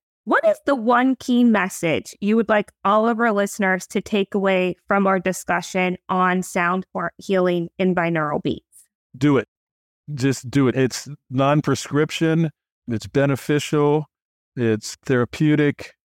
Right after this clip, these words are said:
Speaker 2: It will bring you pleasure. It'll bring you calmness. It'll help you sleep.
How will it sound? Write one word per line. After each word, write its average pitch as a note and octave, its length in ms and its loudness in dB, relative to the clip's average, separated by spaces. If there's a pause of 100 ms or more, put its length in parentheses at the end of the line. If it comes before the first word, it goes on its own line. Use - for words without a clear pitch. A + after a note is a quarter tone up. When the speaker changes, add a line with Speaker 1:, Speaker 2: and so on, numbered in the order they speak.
(300)
Speaker 2:
It C3 160 -2
will A#2+ 320 -2 (260)
bring C#3 200 2
you B2+ 120 4
pleasure. C#3 460 0
It'll B2+ 160 2
bring A#2 180 0
you A2 100 0
calmness. C3 840 0
It'll A2+ 160 0
help A#2+ 180 2
you A2 80 2
sleep. C3 640 0